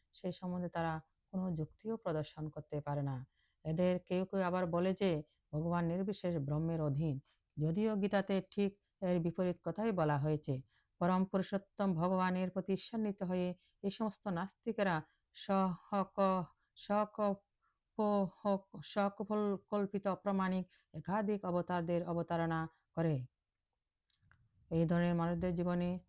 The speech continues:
এর একমাত্র লক্ষ্য হচ্ছে ভগবানের নিন্দা করা। তাই তারা কখনোই শ্রীকৃষ্ণের চরণারবিন্দের শরণাগত হতে পারে না। দক্ষিণ ভারতে শ্রী যমুনাচার্য আলবদান-, আলবন্দার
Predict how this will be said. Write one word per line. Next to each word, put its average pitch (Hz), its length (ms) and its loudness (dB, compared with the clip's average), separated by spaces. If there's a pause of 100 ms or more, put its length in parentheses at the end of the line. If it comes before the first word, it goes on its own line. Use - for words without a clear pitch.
(220)
এর 185 100 -2
একমাত্র 180 400 -2
লক্ষ্য 180 300 0
হচ্ছে 180 320 -2
ভগবানের 160 360 0
নিন্দা 160 300 2
করা। 139 280 0 (480)
তাই 156 260 2
তারা 165 360 0
কখনোই 170 340 -4
শ্রীকৃষ্ণের 170 600 -4 (460)
চরণারবিন্দের 165 720 0
শরণাগত 160 500 -4
হতে 151 280 -2
পারে 143 240 -2
না। 143 260 -2 (400)
দক্ষিণ 165 360 -2
ভারতে 165 320 0
শ্রী 165 180 -4
যমুনাচার্য 160 840 -2 (360)
আলবদান-, 175 760 0 (180)
আলবন্দার 170 680 0